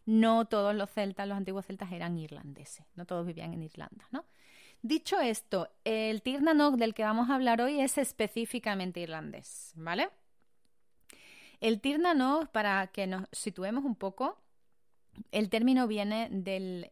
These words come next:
gaélico antiguo, gaélico irlandés antiguo, Tir inna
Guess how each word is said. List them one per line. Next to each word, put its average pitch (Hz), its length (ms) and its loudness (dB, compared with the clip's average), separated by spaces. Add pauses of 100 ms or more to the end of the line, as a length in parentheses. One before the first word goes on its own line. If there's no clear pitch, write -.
gaélico 190 600 0
antiguo, 190 500 0
gaélico 202 440 -6
irlandés 175 580 -6
antiguo, 180 600 -6 (520)
Tir 285 360 2 (580)
inna 240 540 6